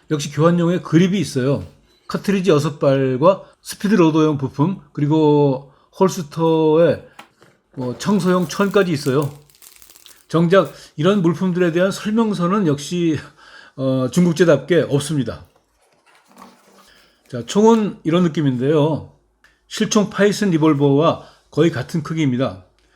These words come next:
배럴에는 파이슨 삼오칠이라고 각인이 있어요. 왼쪽에도 역시 파이슨이라고 각인이 돼 있고요. 그리고 메탈 리볼버라고 했는데, 예, 프레임하고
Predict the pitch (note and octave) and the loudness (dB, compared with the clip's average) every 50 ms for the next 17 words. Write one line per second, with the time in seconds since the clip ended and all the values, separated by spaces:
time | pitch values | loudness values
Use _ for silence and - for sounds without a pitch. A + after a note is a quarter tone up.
0 | _ _ _ _ _ _ _ - C#3 D#3 E3+ F#3 F3 F3 F3 F3+ G3+ G3 C3 - | _ _ _ _ _ _ _ -4 -2 2 2 2 2 2 2 2 2 0 0 -4
1 | - - _ _ _ - - F3+ G3 F#3 - - G#3 F#3 - F3 F#3 F#3 F#3 F#3 | -6 -16 _ _ _ -6 0 2 2 2 0 -2 -6 -4 -2 -2 0 0 -2 -2
2 | - E3+ E3+ D#3+ D#3 D3 D3 E3 C#3+ A2+ B2+ C#3 F3 F3 D#3+ C#3 - C#3 A#2+ B2+ | -4 -4 -2 0 0 0 0 0 -2 -4 -4 -2 0 0 -2 -2 -4 -4 -4 -2
3 | C#3 B2+ - - _ _ _ _ _ _ _ _ _ _ _ _ - D3 D#3 E3+ | -2 -4 -4 -8 _ _ _ _ _ _ _ _ _ _ _ _ -4 -2 -2 0
4 | D3+ D#3 F#3+ F3 E3+ E3 E3+ E3 D#3+ D#3+ F3+ F3 D#3 C#3+ D3 - F3+ F#3 E3 - | 0 2 2 2 2 2 2 2 2 2 2 2 2 0 -2 -4 -6 -6 -6 -6
5 | - _ _ _ _ _ _ _ _ _ _ _ _ _ _ _ _ - - - | -10 _ _ _ _ _ _ _ _ _ _ _ _ _ _ _ _ -10 -2 0
6 | F#3+ F#3+ - G3+ F#3+ F3+ E3 D#3+ D#3 E3 D3 B2 C3+ C3+ E3 E3 D#3 C#3+ C3+ A#2 | 0 0 0 0 0 2 2 2 2 0 -2 -2 -2 0 0 0 2 2 0 0
7 | - B2 A#2+ C#3 D3+ - - - - _ _ _ - - _ _ - E3 F3+ F#3+ | 0 -2 0 0 0 0 -2 -10 -20 _ _ _ -20 -20 _ _ -2 0 2 4
8 | A3 F#3+ B2+ - - - _ _ - D3 D3+ D3 - G#3+ A3 G#3+ G3+ G3+ F#3+ F3 | 4 4 4 2 -4 -16 _ _ 0 0 0 2 2 0 2 4 4 4 4 4
9 | F3+ F3 E3+ D#3 D#3+ D3+ D3+ D3 C#3+ C#3 D3+ F#3+ F3+ B2+ G2 F2 - _ _ _ | 4 2 2 2 2 -2 -2 0 -2 0 0 2 0 0 -2 -4 -14 _ _ _
10 | _ _ _ _ _ _ _ _ _ - B2+ A#2 A#2 A#2 - - G3+ G#3 G#3 G3 | _ _ _ _ _ _ _ _ _ -12 -10 -10 -10 -8 -4 -2 0 2 2 0
11 | G3+ G3 F#3 F3+ D#3 D3+ C#3 A#2+ A#2+ C#3+ F#3+ | 0 -2 -4 -4 -4 -4 -2 -2 -2 -2 -2